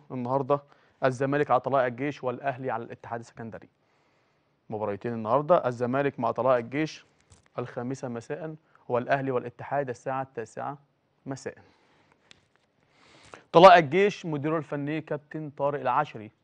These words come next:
بعد أن هبط نادي حرس الحدود في وجود كابتن طارق العشري، تولى مسؤولية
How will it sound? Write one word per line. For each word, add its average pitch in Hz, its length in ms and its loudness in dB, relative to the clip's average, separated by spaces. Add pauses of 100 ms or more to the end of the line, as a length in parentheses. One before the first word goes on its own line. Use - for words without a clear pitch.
(560)
بعد 123 300 2
أن 127 420 -6 (260)
هبط 135 360 -2
نادي 123 240 -4
حرس 127 280 -4
الحدود 117 640 -10
في - 260 -20
وجود 127 220 -10
كابتن 120 260 -10
طارق 123 160 -8
العشري، 131 300 -6
تولى 131 280 0
مسؤولية 131 340 -8